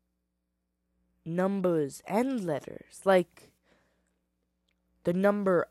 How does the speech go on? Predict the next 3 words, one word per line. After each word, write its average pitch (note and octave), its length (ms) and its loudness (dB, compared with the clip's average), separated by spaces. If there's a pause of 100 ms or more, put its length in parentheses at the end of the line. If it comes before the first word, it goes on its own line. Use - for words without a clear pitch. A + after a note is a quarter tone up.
of B3+ 640 8 (240)
letters. D3+ 880 -4 (260)
Yeah, C4+ 840 8